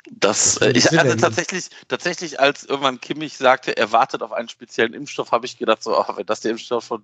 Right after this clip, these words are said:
Speaker 1: von Dietmar Hopp ist, dann kannst du mal lange warten, aber, äh,
Speaker 2: Er will ja auch einen
Speaker 1: ja.
Speaker 2: Totimpfstoff haben, ne, hat er ja gesagt.
Speaker 1: Ja, ja, genau, genau.
Speaker 2: Ja.
Speaker 1: Ja.
Speaker 2: Ja. Naja, aber es würde Sinn ergeben.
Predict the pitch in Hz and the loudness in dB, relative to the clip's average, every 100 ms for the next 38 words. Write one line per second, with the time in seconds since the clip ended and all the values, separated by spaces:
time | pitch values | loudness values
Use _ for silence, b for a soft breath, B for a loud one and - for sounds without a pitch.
0 | _ - - 104 110 101 104 123 127 117 | _ -14 -10 -10 -6 -2 -2 -2 -2 -2
1 | 113 110 113 - 104 127 127 95 92 92 | -4 -6 -6 -2 2 2 2 2 4 4
2 | 98 104 98 98 95 87 90 90 90 B | 0 -4 -2 2 2 2 -2 -4 -6 B
3 | B B - 117 131 131 120 120 139 139 | B B -6 4 6 6 2 4 4 4
4 | 120 107 - 113 113 110 110 117 110 110 | -2 -4 -4 -4 -4 -4 -2 -2 -2 0
5 | 107 95 87 85 85 78 80 _ - - | 2 2 2 -2 -6 -8 -10 _ -18 -14
6 | 76 107 - _ _ _ _ _ _ b | -12 -12 -14 _ _ _ _ _ _ b
7 | b b b - - - 110 107 _ _ | b b b -20 -14 -6 -6 -6 _ _
8 | _ _ _ _ _ _ _ _ _ _ | _ _ _ _ _ _ _ _ _ _
9 | _ 135 156 233 120 110 135 139 151 120 | _ -2 2 2 2 0 -2 0 0 -2
10 | 104 90 | -6 -10